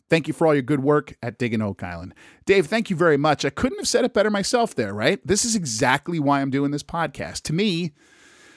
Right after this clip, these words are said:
it's not about the Knights Templar or, um, pirate treasure. It's not about Bobby Dazzlers or whatever Jack Begley thinks of a chunk of muddy wood.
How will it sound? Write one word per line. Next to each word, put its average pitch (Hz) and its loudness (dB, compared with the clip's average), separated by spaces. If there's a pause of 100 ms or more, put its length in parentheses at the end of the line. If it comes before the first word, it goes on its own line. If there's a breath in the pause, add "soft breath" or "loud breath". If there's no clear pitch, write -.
(280 soft breath)
it's 175 -2
not 180 0
about 170 2 (140)
the 143 0
Knights 139 0
Templar 120 -6 (100)
or, 113 -6
um, 110 -6
pirate 147 0
treasure. 110 0
It's - -8
not 143 0
about 139 0
Bobby 147 2
Dazzlers 120 -2
or 113 -4
whatever 139 2
Jack 151 0
Begley 147 2
thinks 123 0
of 117 -2
a 127 -4
chunk 147 -2
of 127 -2
muddy 139 2
wood. 135 2